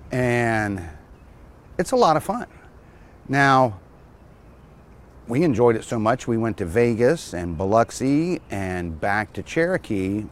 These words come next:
a few times. And all those times, I don't think I broke eighty.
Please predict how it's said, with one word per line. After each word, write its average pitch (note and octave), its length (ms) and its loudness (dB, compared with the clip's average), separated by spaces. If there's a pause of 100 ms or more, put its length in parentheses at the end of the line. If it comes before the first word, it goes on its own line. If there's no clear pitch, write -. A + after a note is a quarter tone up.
(160)
a - 40 -16
few A2+ 220 -4
times. G2 480 -4 (640)
And A#2 340 0
all E3+ 160 6
those G3+ 220 0
times, G#3+ 440 -4
I E3 120 -2
don't G#3 200 -2
think E3 220 -4
I D#3 160 0
broke D#3+ 300 0
eighty. F#2 280 -4